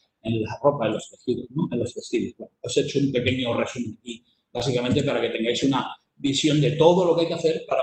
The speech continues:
poder disponer de un desinfectante regulado, de un desinfectante reglado, de un desinfectante, eh, legal, ¿no? Por decirlo así.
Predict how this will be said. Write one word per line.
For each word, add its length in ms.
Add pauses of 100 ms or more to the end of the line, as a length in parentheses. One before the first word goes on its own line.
poder 240 (240)
disponer 480
de 80
un 140
desinfectante 840 (180)
regulado, 460
de 140
un 100
desinfectante 920 (440)
reglado, 460
de 80
un 120
desinfectante, 920 (400)
eh, 340 (120)
legal, 540
¿no? 280
Por 80
decirlo 280
así. 220